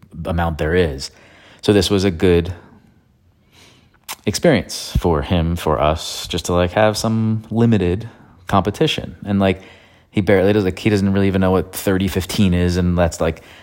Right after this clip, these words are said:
the coach was keeping score for them, and they had two chances to, like, drop the ball, hit it, get it in the service box, and if they didn't, then on the third one,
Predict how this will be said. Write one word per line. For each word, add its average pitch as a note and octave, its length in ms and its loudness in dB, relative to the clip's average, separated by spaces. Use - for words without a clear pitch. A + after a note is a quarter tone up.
the - 80 -2
coach F#2 260 2
was E2 100 -8
keeping F2+ 260 -4
score F2 320 -2
for E2 140 -2
them, E2+ 260 2
and D#2+ 160 0
they F2 100 2
had E2+ 120 2
two - 160 0
chances F2 400 0
to, - 100 -6
like, D#2+ 180 -2
drop D#2+ 260 0
the - 60 -2
ball, E2 420 4
hit F#2 180 0
it, E2 220 0
get F2 180 2
it F2 80 0
in E2+ 100 2
the E2+ 80 0
service D#2+ 320 -2
box, E2 400 0
and E2 80 -2
if D#2 80 -4
they E2 120 -2
didn't, E2+ 320 0
then E2 120 -2
on D#2+ 120 -2
the D2+ 80 -2
third A#2+ 280 4
one, E2+ 260 -2